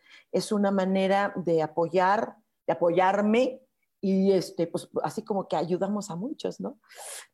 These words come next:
Sí, sí, sí, porque son costositos, son costositos algunos, eh, algunos, eh, estudios y son costosos.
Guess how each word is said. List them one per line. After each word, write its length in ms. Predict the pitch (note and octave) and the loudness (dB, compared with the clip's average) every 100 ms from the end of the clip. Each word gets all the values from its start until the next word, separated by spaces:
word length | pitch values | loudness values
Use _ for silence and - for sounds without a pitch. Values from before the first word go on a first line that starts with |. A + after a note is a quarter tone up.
| - | 0
Sí, 220 | C#4+ F4 | 2 2
sí, 140 | B3 D4 | 2 0
sí, 120 | - | 2
porque 300 | C4 B3+ D#4 | 2 2 2
son 120 | A4 | 0
costositos, 580 | - F#4 B3 C4 - F3 | 0 0 0 0 0 0
son 260 | - B3+ C4 | 0 -2 -2
costositos 560 | G#3+ A3 A3 G#3+ G3+ | -4 -4 -4 -4 -2
algunos, 480 | F3+ E3+ F#3+ E3 - | -4 -2 -4 -4 -8
eh, 320 | C#3+ C3+ C3 B2+ _ _ _ _ | -10 -8 -10 -14 _ _ _ _
algunos, 640 | F#3 F#3 F3 F#3 E3 D3+ - | -2 -2 -2 -2 -4 -6 -10
eh, 240 | D3+ D3 | -8 -6
estudios 580 | C#3+ - F#3 D#3 E3+ - | -6 -4 -4 -2 -2 -4
y 80 | - | -6
son 240 | D3 C#3+ | -6 -6
costosos. 680 | C#3+ B2 - B2+ B2+ A3+ - | -6 -8 -6 -6 -4 -6 -8